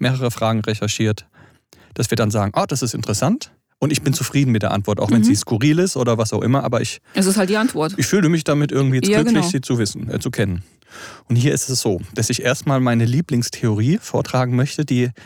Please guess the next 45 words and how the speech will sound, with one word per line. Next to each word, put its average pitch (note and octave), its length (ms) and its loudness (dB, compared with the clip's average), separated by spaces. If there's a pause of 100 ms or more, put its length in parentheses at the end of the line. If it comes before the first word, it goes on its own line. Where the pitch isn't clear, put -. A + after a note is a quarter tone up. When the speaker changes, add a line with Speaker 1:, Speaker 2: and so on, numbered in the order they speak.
(260)
Speaker 1:
ich, - 400 -4
also A2 120 0
ich A2 80 -2
habe G#2 100 0
viele, C#3+ 260 2
viele A2 220 0
verrückte G2+ 340 -4
Theorien G2+ 400 -2
gefunden, B2+ 460 -2
die A2 140 -2
sind F#2+ 120 -4
alle F#2+ 280 -2
total G2 500 -4
wirr. C3+ 180 2 (220)
Und C3 140 0
eine B2 200 2
Speaker 2:
Die - 80 4
hast A#3 160 0
du A#3+ 60 0
aber A3+ 100 2
gefunden, A3 240 2
die G#3 60 2
hast G#3+ 120 0
du G3+ 40 0
dir G3 120 2
nicht G#3 180 2
jetzt G3 160 -2
selbst F#3+ 320 -2
Speaker 1:
Die E3 80 2
habe E3 100 2
ich D#3+ 60 2
mir F3+ 60 2
nicht D#3 100 4
Speaker 2:
zusammengesponnen. D#3+ 320 2
Speaker 1:
ausgedacht, F3+ 340 -4
die D3 80 2
habe F3+ 100 4
Speaker 2:
Mhm. A#3+ 60 6
Speaker 1:
ich - 40 4
gefunden, E3+ 340 0
die D3 60 2
fand D#3 220 0
ich D#3 160 -2
aber C3+ 320 0 (760)
so D#3 460 2